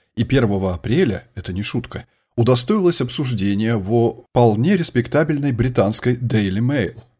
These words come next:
Интерес не случайен, статья того заслуживает. Во первых строках господин Сивков постулирует следующий тезис. Соперничать в военно-технической сфере с нато и его союзниками Россия просто не в состоянии.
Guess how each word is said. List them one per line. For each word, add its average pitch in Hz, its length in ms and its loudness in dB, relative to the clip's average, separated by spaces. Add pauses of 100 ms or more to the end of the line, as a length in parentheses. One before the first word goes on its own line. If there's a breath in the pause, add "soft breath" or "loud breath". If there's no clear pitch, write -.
(600)
Интерес 127 400 2
не 165 80 -2
случайен, - 640 -4 (220)
статья 117 440 0
того 123 240 0
заслуживает. 127 720 -4 (680 loud breath)
Во 117 140 2
первых 120 380 0 (160)
строках 123 560 -2
господин 113 480 0
Сивков 185 480 -2 (400 soft breath)
постулирует 175 640 2
следующий 127 500 0
тезис. - 580 -2 (520)
Соперничать 110 800 0
в - 20 -4
военно-технической 110 880 0
сфере 127 460 -2
с - 160 0
нато 117 360 0
и 85 60 -2
его 87 240 -2
союзниками 123 800 0 (260 soft breath)
Россия 143 540 2
просто 143 560 0
не 110 180 0
в 120 60 -4
состоянии. 101 720 -4